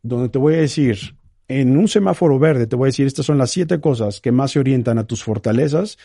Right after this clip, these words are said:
y a lo que tú quieres en la vida basado en tus rasgos de personalidad. Todas estas demás que vienen aquí abajo, te voy a entregar más posibilidades, pero hay unas que entran en un semáforo ama-, amarillo que dices, "Oye, a lo mejor no quiero esto que está en verde, pero quiero hacer este otro trabajo que está en amarillo."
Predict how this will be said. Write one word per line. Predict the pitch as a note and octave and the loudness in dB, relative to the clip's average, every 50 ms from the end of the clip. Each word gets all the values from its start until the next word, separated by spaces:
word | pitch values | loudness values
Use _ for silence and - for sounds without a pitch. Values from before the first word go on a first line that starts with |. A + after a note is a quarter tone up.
| - _ - | -16 _ 0
y | C#3 | 2
a | B2 | 2
lo | B2+ B2 - | 2 2 0
que | A#2+ | -2
tú | - _ - F3 E3 - - | -4 _ 0 0 0 0 2
quieres | E3 D3+ C#3+ D3 C#3 - | 2 2 2 2 0 -2
en | C3 | -2
la | A2+ G#2+ | 0 0
vida | B2 B2+ B2+ B2 | 0 2 2 2
basado | A#2+ G#2+ - C3+ C3 | 0 0 0 0 0
en | C3+ B2 | 0 -2
tus | - _ - A#3+ C4 B3+ F#3+ - - C3+ | -2 _ 2 4 4 4 2 -4 -6 -4
rasgos | B2+ B2 A#2+ B2 C3 A#2 | -4 -4 -2 -4 -6 -6
de | A2+ G#2+ | -6 -6
personalidad. | - G#2 - - A2+ G#2+ - - - - _ _ _ _ _ _ _ _ _ _ _ _ - - - - - - - - - - - _ _ _ _ - | -6 -8 -6 -6 -8 -8 -8 -12 -14 -18 _ _ _ _ _ _ _ _ _ _ _ _ -20 -20 -20 -20 -20 -20 -20 -20 -20 -20 -20 _ _ _ _ 2
Todas | B3 D4 D#4 C#4 B3 | 4 4 4 4 4
estas | B3+ A#3+ - B3+ A3+ F3 | 2 2 4 2 2 2
demás | E3+ D#3+ D#3 D#3+ F#3 G3 - | 2 2 2 4 4 2 2
que | - F3 | 2 2
vienen | D3 F3 F3 E3+ D#3 C3+ | 2 4 4 4 2 0
aquí | B2+ - E3 D3+ | 0 0 0 0
abajo, | C#3+ C#3 E3+ - - D#3+ C3+ | 0 2 0 0 0 0 0
te | - C#3 | 0 2
voy | C#3 E3+ | 2 2
a | E3 | 2
entregar | C#3+ D#3 C#3+ C#3 D3 C#3+ C3+ | 4 2 2 2 2 4 4
más | C3+ D#3+ G#3 A#3 - | 4 4 4 2 0
posibilidades, | - - - - B2 A#2+ C3 C#3+ D#3+ D3 C3+ A#2+ - | -4 -6 -2 -2 0 2 2 2 4 4 2 0 -2
pero | - - C#3+ D3+ D#3 | -2 2 2 4 4
hay | D#3 D#3 F3+ | 4 4 4
unas | E3+ E3 D3+ - | 2 2 2 2
que | - | 2
entran | D#3 C#3+ D3+ D3 D3 | 2 2 2 2 4
en | C#3+ | 4
un | C#3+ D3 | 4 4
semáforo | C#3+ - C#3+ C3+ C3 C3 C#3 C3 C3 C3 | 4 4 2 2 2 2 0 0 2 2
ama-, | C3 C#3 D3 - | 2 2 2 0
amarillo | - D3+ D3+ D3+ E3 A#3 B3+ F#3 C3 A#2 | 0 0 2 2 2 2 2 2 0 2
que | - B2+ | 2 2
dices, | B2+ B2 - B2+ B2+ | 2 2 0 0 0
"Oye, | D3 C#3 | 0 2
a | C3 | 2
lo | C3 | 2
mejor | B2+ B2 - E3 E3+ | 2 2 2 4 4
no | - - | 2 2
quiero | - A3 A3+ G#3 G#3 | 2 0 2 4 4
esto | F#3 D#3+ - - C#3+ | 2 2 0 -4 -4
que | - | -4
está | B2+ - - C3 | -4 0 2 2
en | A#2+ A#2+ | 4 4
verde, | C3 C3+ C3+ A2 G2 - G3 A#3 _ _ _ _ _ _ - | 4 2 2 0 0 -2 -4 -6 _ _ _ _ _ _ -2
pero | - C3+ C#3+ C#3+ D3 | 2 2 2 2 2
quiero | - F3+ E3+ F3+ F#3+ E3+ | 2 2 2 4 4 2
hacer | C#3+ - - F3 E3+ | 2 2 0 0 0
este | D#3+ - - E3+ | 0 0 2 0
otro | E3 D3+ - D#3+ | 0 2 0 -2
trabajo | C#3+ D3+ C#3 C#3 D3 C3+ | 0 2 2 2 2 2
que | C3+ A2+ | 0 -4
está | - - C#3 | -2 0 0
en | B2+ B2 | 2 2
amarillo." | A#2+ A2+ A2+ D#3+ G#3 C3+ A#2+ A#2 A#2 - | 2 2 2 2 2 2 2 0 -2 -4